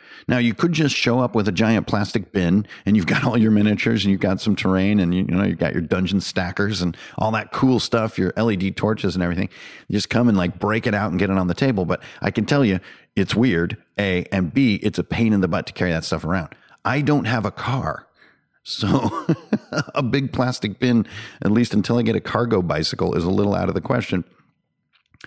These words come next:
Plus, it's just a little strange to get too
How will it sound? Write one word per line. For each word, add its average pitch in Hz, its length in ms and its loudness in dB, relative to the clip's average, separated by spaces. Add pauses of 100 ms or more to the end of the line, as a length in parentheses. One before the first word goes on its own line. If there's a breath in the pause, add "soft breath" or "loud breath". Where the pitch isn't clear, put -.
(260 loud breath)
Plus, 156 300 0 (240 loud breath)
it's 123 180 -2
just - 220 -2
a 143 40 2
little 120 220 2
strange 104 520 2
to 98 60 0
get - 320 -4
too 120 560 4